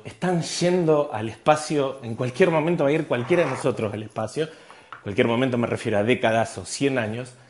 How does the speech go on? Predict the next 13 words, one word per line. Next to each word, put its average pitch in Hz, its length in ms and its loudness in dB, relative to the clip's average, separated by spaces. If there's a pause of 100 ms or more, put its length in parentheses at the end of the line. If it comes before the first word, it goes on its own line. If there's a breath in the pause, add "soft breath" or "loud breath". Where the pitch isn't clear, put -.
(480 soft breath)
Y 127 60 -14
ya 160 240 -6
se, - 180 -12
San 180 320 -2
se 151 140 -2
acabó, 131 340 8
digamos, 104 400 0
porque 110 280 -4
va 143 100 6
a - 20 0
subir 165 300 4
un 143 100 2
Alejandro 156 800 2